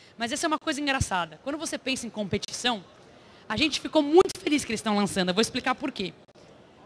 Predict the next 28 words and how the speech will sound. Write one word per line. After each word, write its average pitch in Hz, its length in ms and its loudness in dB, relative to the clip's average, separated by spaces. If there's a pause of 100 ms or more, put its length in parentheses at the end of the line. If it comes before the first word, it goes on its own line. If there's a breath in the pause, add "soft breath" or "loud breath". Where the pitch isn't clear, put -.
(300)
Quando 359 180 -2
a 370 60 0
gente 311 220 0
é - 20 2
uma 254 120 2
empresa 233 320 4
pequena, 196 500 2
tentando 277 480 2
dar 214 160 4
uma 208 100 -4
ideia, 190 360 0
tentando 233 340 -6
falar, 208 320 2
"Putz, 285 300 0
acredita 269 340 4
nessa 302 300 2
ideia, 220 220 0
essa - 120 -6
ideia 247 180 2
vai 277 160 0
dar 302 100 -6
certo, 220 320 0
acredita 226 300 -2
na 311 100 0
gente, 262 140 -2
acredita 254 240 0
na 220 140 2
gente", 240 340 -4